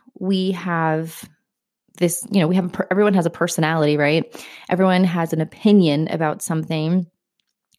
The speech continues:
But when I think about creative aspects, whether it's for my blog, whether it's for this podcast, whether it's for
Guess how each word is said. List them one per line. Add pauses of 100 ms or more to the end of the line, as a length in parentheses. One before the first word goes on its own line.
(100)
But
when
I
think (420)
about
creative
aspects, (280)
whether
it's
for
my
blog, (280)
whether
it's
for
this
podcast, (440)
whether
it's
for